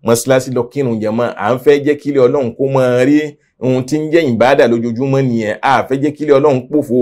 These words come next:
kó sì pasán láì ní rí àwọn ẹni rẹ̀ ń bẹ̀. A kíra wa kú oríire. Bákan náà, àǹfààní tí ń bẹ fún gbogbo ẹni tí bá ń kírun jàmá.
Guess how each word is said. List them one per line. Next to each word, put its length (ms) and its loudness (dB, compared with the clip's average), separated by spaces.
kó 100 -2
sì 160 -4
pasán 480 0
láì 180 4
ní 140 0
rí 80 4
àwọn 220 2
ẹni 180 2
rẹ̀ 100 2
ń 80 0
bẹ̀. 160 4
A 100 2
kíra 240 4
wa 120 6
kú 140 -4
oríire. 480 2
Bákan 420 2
náà, 460 4
àǹfààní 380 -2
tí 160 -8
ń 80 -4
bẹ 140 6
fún 120 -10
gbogbo 360 -2
ẹni 140 0
tí 140 -6
bá 160 -2
ń 100 -8
kírun 300 -2
jàmá. 380 2